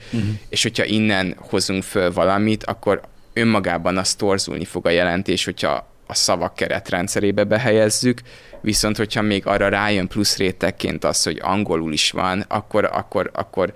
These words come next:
Speaker 2: legalább a törekvés legyen meg bennünk arra, hogy minél kevesebb, ö, réteg rakodjon rá arra az eleve torzult jelentésre, amit mi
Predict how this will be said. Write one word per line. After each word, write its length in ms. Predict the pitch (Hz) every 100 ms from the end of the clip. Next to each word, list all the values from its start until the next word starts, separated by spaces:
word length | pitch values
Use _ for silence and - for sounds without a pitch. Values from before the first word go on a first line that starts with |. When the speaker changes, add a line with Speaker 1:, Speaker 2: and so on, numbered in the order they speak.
| - -
Speaker 2:
legalább 400 | - 98 101 95
a 40 | -
törekvés 560 | - 101 90 98 95
legyen 300 | - 90 76
meg 240 | 90 85 90
bennünk 380 | 76 73 85 -
arra, 240 | 85 85
hogy 160 | 98 90
minél 300 | 92 87 65
kevesebb, 600 | - 69 - 76 87 -
ö, 160 | 67
réteg 340 | 73 73 - 57
rakodjon 540 | 73 - 76 82 73
rá 220 | 80 69 - - -
arra 260 | - 95
az 140 | 92 95
eleve 260 | 90 82
torzult 540 | 85 101 92 - 78 -
jelentésre, 720 | 65 58 - 60 58 - 78
amit 260 | 73 85 -
mi 180 | 78